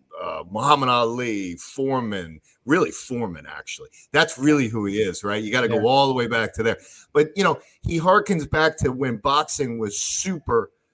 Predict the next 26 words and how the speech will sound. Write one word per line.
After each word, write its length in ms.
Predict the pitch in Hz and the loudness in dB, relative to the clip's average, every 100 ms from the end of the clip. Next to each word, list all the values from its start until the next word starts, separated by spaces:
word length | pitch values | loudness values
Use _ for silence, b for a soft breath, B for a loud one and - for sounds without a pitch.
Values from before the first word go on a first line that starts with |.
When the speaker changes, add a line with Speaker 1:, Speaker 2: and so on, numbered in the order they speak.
| _ | _
Speaker 1:
I 80 | - | -4
mean, 140 | 123 120 | -4 -2
it 60 | 143 | 0
was 360 | 131 135 110 | 4 2 2
the 140 | 98 127 | -2 0
sport. 540 | - - 135 92 82 | 0 0 -2 -2 -4
It 100 | 113 | -8
was 360 | 104 131 127 - | -2 0 0 -4
the 100 | 120 | -4
spectacle. 580 | - 123 117 - - 98 | -2 -2 -4 -12 -6 -6
It 80 | |
was 220 | 101 107 107 | -4 -4 0
what 100 | 117 | 4
everyone 480 | 151 151 135 135 | 4 2 0 0
tuned 260 | 123 135 117 | -2 -4 -2
into 300 | 120 110 120 | -4 -4 -8
when 220 | 104 120 | -2 -2
it 100 | 117 | -2
was 140 | 107 107 | -6 -6
happening. 480 | 107 107 90 85 B B B B | -4 -4 -6 -10 B B B B
The 100 | 117 | 2
U 100 | 143 | 4
F 80 | 156 | 4
C 160 | - | 2
finally 480 | 123 - 135 156 151 | 0 2 2 2 0
has 480 | 123 131 131 123 - | -2 -2 0 -2 -4